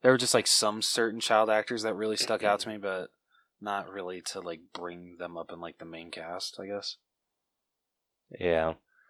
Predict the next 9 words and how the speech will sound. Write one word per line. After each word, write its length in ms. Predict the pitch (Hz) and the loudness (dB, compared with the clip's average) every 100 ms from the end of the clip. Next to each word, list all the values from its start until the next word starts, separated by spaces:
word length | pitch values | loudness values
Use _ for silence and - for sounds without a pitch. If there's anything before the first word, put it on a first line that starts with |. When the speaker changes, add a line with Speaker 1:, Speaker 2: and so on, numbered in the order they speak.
| - - | -2 10
Speaker 2:
Uh, 240 | 98 92 | 12 12
so 180 | - 104 | 12 6
Missus 440 | 107 139 - 143 | 8 6 6 4
Phelps 380 | - 123 117 - | 12 12 12 4
was 160 | 113 - | 0 0
played 580 | - 104 101 101 98 - | 8 10 12 10 8 4
by 560 | 98 90 85 82 82 - | 12 12 12 12 8 4
Sindhu 760 | - - 101 - 98 92 87 | 2 4 4 2 2 4 2
Vee. 460 | 82 80 78 - | 0 -4 -4 -6